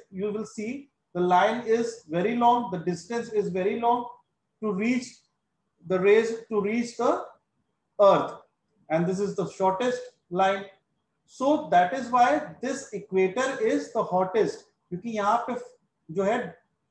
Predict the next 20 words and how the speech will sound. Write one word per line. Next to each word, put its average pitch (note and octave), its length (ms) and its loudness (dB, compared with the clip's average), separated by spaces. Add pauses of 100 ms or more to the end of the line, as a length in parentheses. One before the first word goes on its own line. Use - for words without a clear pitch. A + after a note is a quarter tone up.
(360)
because G#3+ 480 2
the A#3+ 200 -4
earth A3 360 2
is F#3+ 160 -4
very F#3+ 260 -2
near F#3+ 540 0 (580)
and B3+ 380 2 (500)
the F#3 200 0
sun G#3 360 0
rays A3+ 320 2
fall F#3 300 2
directly, D3+ 680 0 (520)
and F#3+ 320 0 (1120)
the F3+ 120 -2
rays G#3 340 2 (120)
of G#3 260 2
the, A#3+ 280 -2 (1900)
of F#3 200 2
the G#3 100 0
sun A#3+ 540 -2